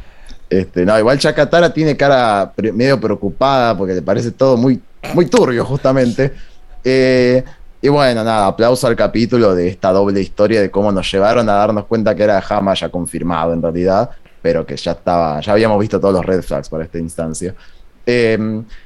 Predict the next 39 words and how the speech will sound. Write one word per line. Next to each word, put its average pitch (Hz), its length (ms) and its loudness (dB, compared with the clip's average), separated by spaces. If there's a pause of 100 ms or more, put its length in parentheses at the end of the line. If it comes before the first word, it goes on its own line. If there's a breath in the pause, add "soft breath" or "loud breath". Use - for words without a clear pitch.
(180)
Hama 156 420 2
le 123 240 0
cuenta, 170 480 2
nos 139 160 -2
termina 170 300 2
de 151 100 4
contar 135 300 2
la 139 80 4
historia, 95 520 2
nos 92 160 -4
cuenta 139 280 2
la 117 140 4
parte 120 220 0
más 120 220 -2
turbia 98 380 2
de 87 60 0
su 90 120 -8
historia, 120 580 2 (240)
que 135 260 4
es, 190 180 -2
bueno, 110 480 0
cómo 190 180 2
la 117 160 4
torturaron 104 640 0
casi 85 260 -4
en 92 60 -2
algún 90 300 -2
punto, 80 320 -6
¿no? 95 160 0
En 101 100 0
estas, 107 460 0 (400 soft breath)
me 127 140 0
sorprende 190 460 0
que 143 60 0
las, 120 180 2 (140)
que 110 180 0
en 113 80 0
estas 143 280 -2
celdas, 131 680 0